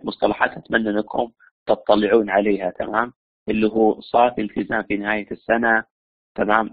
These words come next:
عندي مصروف الفائدة السوقي، كيف نحسب مصروف الفائدة، كيف نحسب مصروف الفائدة، آه، كيف نحسب، آه، آه، النقدية،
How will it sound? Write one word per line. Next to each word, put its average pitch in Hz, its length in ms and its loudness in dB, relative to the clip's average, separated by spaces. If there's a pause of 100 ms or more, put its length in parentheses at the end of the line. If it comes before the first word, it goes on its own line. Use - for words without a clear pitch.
(120)
عندي 101 560 0
مصروف 104 420 -2
الفائدة 101 640 2 (120)
السوقي، 107 760 -2 (480)
كيف - 160 -4
نحسب 113 280 -2
مصروف 101 340 -2
الفائدة، 104 640 2
كيف 113 240 -8
نحسب 104 320 -6
مصروف 101 420 -4
الفائدة، 98 640 0 (380)
آه، 92 640 4
كيف - 300 -10
نحسب، 110 360 -6 (160)
آه، 95 400 4 (260)
آه، - 500 -4
النقدية، 107 760 0